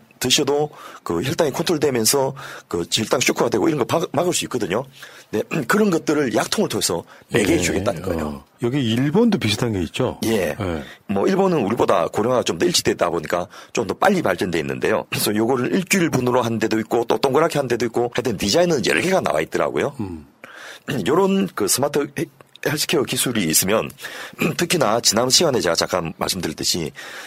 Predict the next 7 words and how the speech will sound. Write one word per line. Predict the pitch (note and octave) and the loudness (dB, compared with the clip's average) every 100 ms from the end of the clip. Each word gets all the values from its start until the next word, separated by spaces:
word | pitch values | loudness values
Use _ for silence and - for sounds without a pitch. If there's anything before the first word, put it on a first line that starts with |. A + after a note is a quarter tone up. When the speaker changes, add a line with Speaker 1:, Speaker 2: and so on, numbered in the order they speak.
| - - - | -18 -18 -8
Speaker 1:
그 | D#2 D#2 D2 G2+ | -4 -2 -2 -2
혈당 | - F3 F3 D#3 D3+ - _ - | -2 2 2 2 -4 -8 _ -4
패치 | A3+ A3+ - - _ _ _ _ _ - | 0 2 0 -2 _ _ _ _ _ -6
Speaker 2:
네. | D3+ F#2+ - | -6 -2 2
Speaker 1:
이런 | A3+ | 2
것과 | F3+ D3+ A#2+ | 2 0 0
연동해가지고 | G2 A#2+ B2+ B2 B2+ A#2+ A2 D3+ E3 | 2 0 0 0 0 0 0 0 0